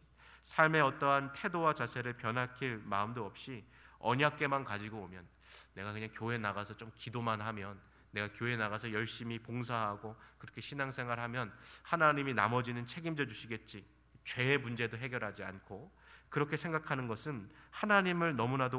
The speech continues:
오해하고 있었다라는 거죠. 자, 드디어 이스라엘 장로들의 결정에 따라 실로에 머물러 있었던 그 하나님의 언약궤를 이제 이스라엘의 진영으로 가지고 오죠.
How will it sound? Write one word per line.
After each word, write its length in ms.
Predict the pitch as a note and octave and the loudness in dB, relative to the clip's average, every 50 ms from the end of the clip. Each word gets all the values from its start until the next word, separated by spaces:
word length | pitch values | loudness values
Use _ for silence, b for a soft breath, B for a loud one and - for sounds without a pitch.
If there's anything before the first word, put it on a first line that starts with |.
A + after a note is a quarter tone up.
| B2 - | -4 -4
오해하고 880 | A2+ A#2 B2+ D3 E3 E3 D#3+ D#3 C#3+ C#3 C3 A2+ A#2 C3 E3+ A3 A3+ B B B | -2 0 4 4 6 6 4 4 2 0 -2 -2 -2 -2 -2 -2 -4 B B B
있었다라는 600 | B B2+ - - A2+ - G2+ G2 F#2+ G2 G2 F#2+ F#2+ | B -6 -4 -4 -4 -2 -2 -2 -4 -4 -8 -10 -12
거죠. 200 | A2+ - - - _ _ _ _ _ _ _ _ _ _ _ _ _ _ _ - B B B B B | -14 -18 -20 -20 _ _ _ _ _ _ _ _ _ _ _ _ _ _ _ -20 B B B B B
자, 180 | B - F#2+ F#2 - - | B -8 -8 -8 -6 -4
드디어 440 | - A#2+ A#2 A#2+ A2+ G#2+ D3 G3 - - - B B B B B B B | 0 2 4 6 6 4 2 -2 -8 -14 -20 B B B B B B B
이스라엘 420 | C3 C3 C#3+ D3 C#3 C#3 C#3 C3+ | -2 2 6 8 8 8 8 8
장로들의 520 | C3+ - A#2+ B2+ C3 C3+ B2+ C3 B2 B2 | 4 2 2 2 2 2 2 2 0 0
결정에 440 | A#2+ - A2+ A2+ A2+ A#2 A2+ A2+ A2 | 0 -2 -4 -4 -2 -4 -4 -4 -4
따라 360 | A2 - G2+ G#2 C#3 F3+ A3 - B B B B B B | -4 -4 -2 -2 -2 -2 -4 -10 B B B B B B
실로에 640 | - - - - - A3+ A#3 A3+ A3 G#3 G3 F#3 E3 | -10 -8 -6 -4 -2 -2 -2 0 2 2 2 2 2
머물러 480 | A#2+ G2+ G#2 A2+ A#2+ B2 B2 A#2+ A2+ | 0 -2 -2 -2 -2 -2 -2 -2 -2
있었던 560 | G#2+ - - G2+ - - - G2 G#2+ D#3 G3+ A3 - - _ _ - | -4 -6 -10 -12 -10 -8 -8 -8 -8 -8 -10 -16 -20 -20 _ _ -14
그 460 | - - A2 A2 G#2+ G#2+ A2 A2+ - - | -10 -6 -6 -4 -4 -6 -6 -10 -12 -16
하나님의 560 | - - - E3 E3 D3+ C#3+ C3+ B2+ C3 B2+ B2 | -12 -6 -2 0 2 2 2 2 0 0 0 -2
언약궤를 880 | A2+ G2+ G2 G#2 G#2+ A2+ A#2+ A#2+ A#2+ A#2+ - A2 G#2 A2 D3 F#3+ A3 - B B B B B - | -2 -2 -4 -2 0 0 0 -2 -2 -4 -4 -4 -2 -2 -4 -6 -6 -10 B B B B B -14
이제 180 | G2+ G#2 G2+ G2 - | -8 -8 -6 -6 -6
이스라엘의 480 | A#2+ A#2+ - B2+ A2+ G#2+ G#2 G#2+ A2 | -8 -6 -4 -2 -2 -2 -2 -4 -6
진영으로 500 | - - - A#2+ A#2 A#2+ A2+ G#2 G2 G2 | -6 -4 -4 -2 -2 -2 -2 -2 -4 -6
가지고 340 | F#2 F#2 F#2+ F#2 F#2 F2 F2+ | -8 -10 -12 -12 -10 -12 -12
오죠. 220 | F2 F2+ - - | -12 -14 -16 -20